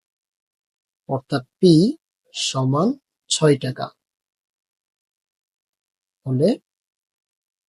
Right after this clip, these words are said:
আমরা এখন বসাবো কিউডি সমীকরণ। এটা কিউডি, আমাদের কিউডি সমীকরণটা কত ছিল? টোয়েন্টি মাইনাস টু পি। তাহলে টোয়েন্টি মাইনাস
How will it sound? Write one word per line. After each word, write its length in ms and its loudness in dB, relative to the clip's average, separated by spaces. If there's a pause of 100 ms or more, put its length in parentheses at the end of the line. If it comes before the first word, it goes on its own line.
(1160)
আমরা 220 -4
এখন 200 -6
বসাবো 400 -2
কিউডি 380 0
সমীকরণ। 580 -8
এটা 220 0 (1000)
কিউডি, 440 0 (560)
আমাদের 280 -4
কিউডি 300 2
সমীকরণটা 580 4
কত 220 -2
ছিল? 180 -2 (1000)
টোয়েন্টি 340 4
মাইনাস 420 0
টু 140 -4
পি। 180 -10 (1000)
তাহলে 160 -8 (160)
টোয়েন্টি 600 -6 (680)
মাইনাস 640 -4